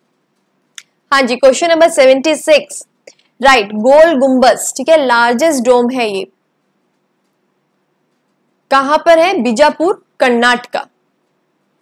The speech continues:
ठीक है। कब कंस्ट्रक्ट हुआ था? सिक्सटीन फिफ्टी सिक्स में। और कौन इसके आर्किटेक्ट थे? याकुत of, अ, बाबुल, द बुल।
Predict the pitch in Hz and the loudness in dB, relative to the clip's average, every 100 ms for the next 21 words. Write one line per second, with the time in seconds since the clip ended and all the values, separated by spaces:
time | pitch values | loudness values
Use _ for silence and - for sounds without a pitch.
0 | _ _ _ _ _ _ _ _ _ _ | _ _ _ _ _ _ _ _ _ _
1 | _ _ _ _ _ _ _ _ _ - | _ _ _ _ _ _ _ _ _ -10
2 | 269 349 370 - _ _ - 294 254 294 | -6 -4 -6 -12 _ _ 0 0 2 0
3 | 285 311 302 285 294 277 349 302 - - | 0 0 -2 -2 -2 0 -2 -4 -8 -4
4 | 311 269 277 294 285 285 277 - 294 494 | -4 -4 -6 -6 -6 -6 -6 -4 -4 -6
5 | _ _ _ _ _ - 254 262 - _ | _ _ _ _ _ -2 0 0 -4 _
6 | 269 277 302 - 311 277 262 294 302 294 | 0 2 0 -4 -2 -2 -2 -8 -6 -6
7 | - 359 370 233 233 233 - 370 - 262 | -6 -6 -4 -2 -2 -2 -6 -8 -4 0
8 | 285 - - _ _ _ _ _ 220 226 | 0 0 -12 _ _ _ _ _ -4 -2
9 | 202 240 226 - - - 208 247 208 220 | 0 0 0 -8 -14 -12 -2 -2 2 0
10 | 196 | -2